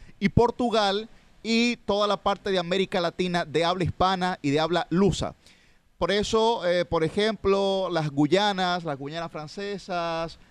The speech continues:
eh, digamos, las islas que pertenecen, eh, a, al habla de los Países Bajos,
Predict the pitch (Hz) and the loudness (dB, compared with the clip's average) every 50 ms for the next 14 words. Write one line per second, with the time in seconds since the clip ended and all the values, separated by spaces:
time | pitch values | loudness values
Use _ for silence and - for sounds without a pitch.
0 | _ _ - 143 147 151 147 143 143 147 165 175 180 175 170 - - 160 147 135 | _ _ -8 -4 -4 -2 -2 -2 -2 -2 -2 -4 -4 -6 -6 -4 -4 -4 -4 -4
1 | - 196 202 180 - 180 175 165 156 - - 151 - - 151 - - 151 160 180 | -4 -4 -4 -4 -4 -4 -4 -4 -4 -6 -8 -8 -6 -8 -8 -8 -6 -6 -4 -4
2 | 180 170 - 190 170 160 156 156 147 - _ - - - - - - 156 156 151 | -4 -4 -4 -4 -6 -6 -6 -12 -14 -16 _ -20 -20 -20 -14 -6 -2 0 2 2
3 | 151 151 147 147 147 143 143 143 143 139 143 - - 147 143 143 143 - - 151 | 2 2 4 4 4 4 4 4 4 4 2 2 2 2 2 2 2 2 2 2
4 | 143 147 165 170 180 170 175 170 165 160 160 156 151 151 147 143 143 139 139 135 | 2 4 4 2 2 2 2 2 2 4 4 4 4 4 4 2 2 2 2 2
5 | 131 127 127 - - 135 156 156 147 - - 156 170 - 175 139 - 151 196 208 | 2 2 0 0 0 0 2 2 2 2 0 -2 -2 -4 -8 -10 -6 -4 -4 -4
6 | 202 180 - 190 180 180 180 - | -4 -6 -8 -10 -8 -8 -8 -10